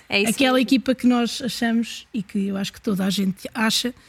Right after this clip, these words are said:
Speaker 2: que tem dado muito que falar na Liga B P I. E, portanto, vamos a isso?
Speaker 1: Vamos a isso. Então vamos começar aqui pela rúbrica do futebol que ninguém vê.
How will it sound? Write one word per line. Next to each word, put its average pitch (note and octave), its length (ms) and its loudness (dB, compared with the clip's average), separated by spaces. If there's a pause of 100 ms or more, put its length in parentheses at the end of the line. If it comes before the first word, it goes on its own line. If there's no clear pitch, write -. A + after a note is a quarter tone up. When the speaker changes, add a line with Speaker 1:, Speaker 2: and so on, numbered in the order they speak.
(440)
Speaker 2:
que - 100 -18
tem B3+ 180 4
dado A#3 300 2
muito B3+ 240 4
que - 80 -18
falar G3+ 320 0
na F#3+ 80 2
Liga F3+ 180 0
B E3+ 120 0
P - 100 -10
I. D#3 200 -6
E, A#3 40 -2
portanto, D#4 320 -4
vamos C4 160 2
a D4 80 0
isso? - 200 -8 (300)
Speaker 1:
Vamos A#3+ 240 4
a G#4+ 120 6
isso. F4 240 4
Então G3+ 240 2
vamos C#4 100 2
começar C#4 240 2
aqui C4+ 140 -4
pela B3+ 340 2
rúbrica A#3 340 0
do G#3 100 0
futebol G3+ 220 0
que - 180 -4
ninguém D4+ 260 6
vê. G#3+ 220 -2